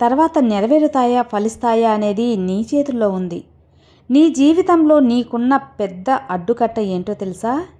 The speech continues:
నీ మనసు. నీ మనసు మాత్రమే. ఎప్పుడు కూడా నువ్వు ఏం చేయాలి అంటే, ఏది అయితే నువ్వు కోరుకుంటావో అది తప్పకుండా నిన్ను చేరుతుంది, కోరింది దక్కుతుంది అనే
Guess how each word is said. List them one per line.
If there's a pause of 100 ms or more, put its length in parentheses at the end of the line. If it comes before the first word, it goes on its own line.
నీ
మనసు. (680)
నీ
మనసు
మాత్రమే. (220)
ఎప్పుడు
కూడా
నువ్వు
ఏం (100)
చేయాలి
అంటే,
ఏది
అయితే
నువ్వు
కోరుకుంటావో (420)
అది
తప్పకుండా
నిన్ను
చేరుతుంది, (140)
కోరింది
దక్కుతుంది
అనే